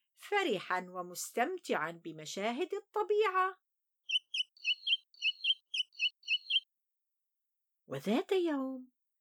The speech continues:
وبينما كان تيتو يجمع الأزهار الجميلة ليقدمها لأمه، سمع صوت عصفور يصيح.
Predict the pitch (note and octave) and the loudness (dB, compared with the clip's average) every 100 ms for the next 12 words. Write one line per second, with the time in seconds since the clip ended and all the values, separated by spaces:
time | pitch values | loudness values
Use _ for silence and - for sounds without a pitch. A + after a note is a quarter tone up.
0 | _ _ - D#3+ E3 F3 A3+ C5 G#4 - | _ _ -4 0 0 2 2 4 2 2
1 | F#4+ G4 D4 - D4 - C4+ G3+ A#3 C4+ | 2 2 0 0 0 2 0 4 2 2
2 | C#4 C4+ C4 - E3 - F#3 A#3+ C4+ B3 | 0 0 0 0 -2 -2 0 2 0 0
3 | A#3+ A#3 B3 A#3 A3+ A3 _ _ _ _ | 0 2 2 2 0 -2 _ _ _ _
4 | - D4 F4 D4 A3+ F#3+ F3+ G#3 B3+ C4+ | -2 4 4 4 0 0 -2 2 2 0
5 | D#4+ D4 C#4 C4 B3+ B3+ B3+ B3 _ _ | 0 0 0 0 -2 -2 -2 -4 _ _
6 | _ _ _ _ _ - - D4 A#4 G#4+ | _ _ _ _ _ -6 -2 0 2 0
7 | C4+ E3+ E3 - D4+ G4+ - B3 B3 - | 0 -2 -4 0 0 0 0 0 0 -4
8 | - E4 F4+ A4 G#4+ F#4 E4 D4+ G4 A4+ | -4 0 2 4 4 2 -2 0 0 0
9 | B4+ B4+ A#4+ - - | 0 2 2 0 -14